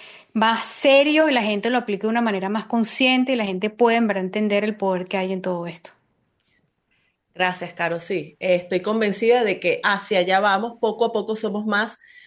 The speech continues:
Speaker 2: los que empezamos a tener una vida más consciente de todo lo que hacemos, desde la ropa que nos estamos poniendo
Speaker 1: Sí.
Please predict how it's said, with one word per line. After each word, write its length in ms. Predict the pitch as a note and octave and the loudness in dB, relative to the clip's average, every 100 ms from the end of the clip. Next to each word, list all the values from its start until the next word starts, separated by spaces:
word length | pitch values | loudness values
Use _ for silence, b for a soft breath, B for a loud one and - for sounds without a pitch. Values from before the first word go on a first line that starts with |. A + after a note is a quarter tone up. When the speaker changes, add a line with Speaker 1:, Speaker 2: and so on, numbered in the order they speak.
| B B | B B
Speaker 2:
los 180 | G#3+ | 0
que 380 | A3 G#3 F3+ - _ _ _ _ - | 2 0 0 -6 _ _ _ _ -4
empezamos 520 | A3 G#3+ G#3+ A3 B3 | 0 0 0 0 0
a 140 | C4+ | 0
tener 360 | C4 G#3 G#3 - | 0 0 0 -2
una 240 | A#3 A3+ A3+ | -2 0 2
vida 200 | A#3+ A#3+ | 2 2
más 280 | B3 - | 0 -4
consciente 760 | - B3+ B3 - B3+ B3+ C#4 C4+ | 0 0 0 2 2 4 4 4
de 160 | G3+ F#3+ | 0 -4
todo 360 | F#3 B3 C#4+ D#4+ | 2 4 4 2
lo 140 | A3 | 0
que 60 | F#3 | 0
hacemos, 380 | F#3 E3+ E3 | -2 -4 0
desde 260 | F3+ F3+ G3 | 2 2 2
la 260 | F#3+ F#3+ - | 2 2 0
ropa 340 | G3+ A3+ A#3+ D#4 | 0 2 2 2
que 100 | B3 | 2
nos 120 | G#3+ | 0
estamos 340 | G#3+ G#3 C4 B3 | -2 -4 -4 -4
poniendo 600 | G#3 G#3 A3+ B3 B3+ B3+ B | -2 0 2 4 2 0 B
Speaker 1:
Sí. 160 | F3 | -10